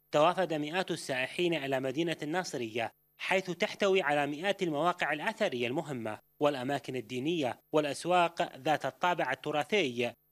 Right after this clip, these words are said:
وتمتاز المحافظة أيضا بالمواقع البيئية الطبيعية المتمثلة بالأهوار. ولتفعيل هذه المواقع التراثية المهمة في تفعيل السياحة،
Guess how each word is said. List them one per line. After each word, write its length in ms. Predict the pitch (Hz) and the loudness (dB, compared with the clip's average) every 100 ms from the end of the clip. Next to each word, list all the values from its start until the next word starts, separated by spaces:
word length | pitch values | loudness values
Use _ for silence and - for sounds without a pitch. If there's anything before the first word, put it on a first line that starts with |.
| - | 0
وتمتاز 500 | 151 151 135 147 135 | 2 2 2 0 0
المحافظة 640 | 135 131 - 220 196 196 | -2 -4 0 2 2 2
أيضا 480 | 208 147 120 120 117 - _ | 2 0 0 0 -2 -4 _
بالمواقع 520 | 147 151 170 175 170 | 0 4 4 4 0
البيئية 460 | 139 123 151 196 170 | -2 -4 -4 -2 -2
الطبيعية 680 | 160 160 139 139 190 131 110 _ _ | -2 -2 -2 0 0 0 -4 _ _
المتمثلة 680 | 147 151 135 131 165 - 175 | 0 0 0 0 -2 2 2
بالأهوار. 800 | 156 202 190 127 113 110 123 120 - _ _ _ | 2 0 -2 -2 -2 0 0 0 -4 _ _ _
ولتفعيل 580 | 156 185 190 180 214 220 | 2 4 4 0 0 0
هذه 300 | 175 196 190 | 0 0 0
المواقع 460 | 170 143 180 - 160 | 0 0 0 0 -2
التراثية 540 | - 143 131 - 196 | -2 -4 -4 -2 0
المهمة 480 | 180 180 175 117 104 - _ | 2 2 0 -2 -6 -10 _
في 100 | 160 | -2
تفعيل 400 | 131 - - 135 | -2 -6 -6 -6
السياحة، 640 | - 143 185 180 - 107 | -6 0 2 2 -2 -12